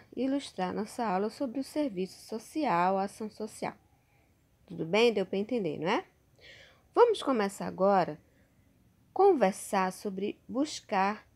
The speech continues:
seus direitos. Vamos ler? Veja na página do seu livro, na página duzentos e cinquenta e três. Se um bairro não oferecer nenhum espaço de lazer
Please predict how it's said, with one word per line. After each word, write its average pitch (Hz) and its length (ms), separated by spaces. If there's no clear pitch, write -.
seus - 640
direitos. - 880
Vamos 160 300
ler? 240 340
Veja 330 360
na 233 120
página 190 460
do 175 80
seu 220 220
livro, 180 320
na 180 100
página 175 340
duzentos 202 720
e 202 80
cinquenta 202 680
e 226 120
três. - 520
Se - 640
um 427 220
bairro 170 680
não 277 440
oferecer 220 840
nenhum 269 420
espaço 190 800
de 165 160
lazer 160 580